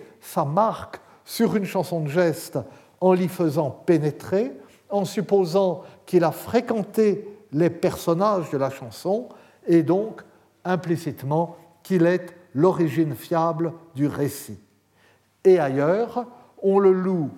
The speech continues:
non d'avoir composé, mais d'avoir retenu. On ne distingue pas les deux chansons ni les deux mérites.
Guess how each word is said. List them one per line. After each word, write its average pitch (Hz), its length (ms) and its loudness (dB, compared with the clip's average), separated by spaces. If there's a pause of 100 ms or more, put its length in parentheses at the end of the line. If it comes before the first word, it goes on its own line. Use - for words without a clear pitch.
(220)
non 175 260 -2
d'avoir 143 760 0 (400)
composé, 151 840 0 (260)
mais 165 160 0
d'avoir 156 840 0
retenu. 113 640 -4 (580)
On 202 180 4
ne 170 120 -2
distingue 160 680 -2
pas 220 400 -2 (340)
les 196 380 2
deux 151 440 0
chansons 208 680 -4 (280)
ni 226 280 2
les 165 220 2
deux 175 360 4
mérites. 151 720 -2